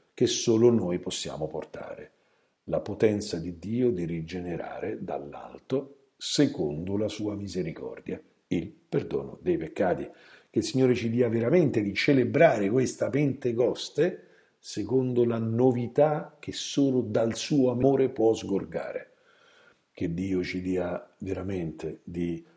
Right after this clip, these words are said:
essere segno di perdono, segno di misericordia, perché da ogni dettaglio dei nostri atti si può capire se veniamo dal perdono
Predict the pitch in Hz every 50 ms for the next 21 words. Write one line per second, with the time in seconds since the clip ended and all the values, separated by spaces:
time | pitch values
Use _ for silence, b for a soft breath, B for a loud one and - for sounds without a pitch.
0 | b b b _ - 104 113 113 - - - - 123 120 113 117 117 117 117 -
1 | - - 123 123 120 120 117 117 117 117 113 104 92 95 98 95 101 90 - -
2 | - 87 82 73 76 - - - 113 110 107 101 98 92 90 90 87 80 87 85
3 | 82 78 - 80 78 76 73 - - 82 87 98 101 - - 107 98 90 82 92
4 | 92 90 90 90 90 87 87 87 85 82 80 _ b b b b b b b b
5 | b b _ _ _ _ - 98 110 113 113 - - - - 107 87 80 76 71
6 | 69 69 71 73 69 - - 82 85 90 95 90 - - - 87 85 82 80 78
7 | 73 - - - _ - - - - - - - - - 92 82 - 98 101 101
8 | - - - 98 80 - 85 85 80 76 71 - - - - _ _ - - -
9 | - 90 90 92 98 101 113 117 113 113 117 117 117 117 120 123 123 123 120 117
10 | 104 98 101 95 90 - - - 98 87 80 - - 76 67 65 67 73 73 -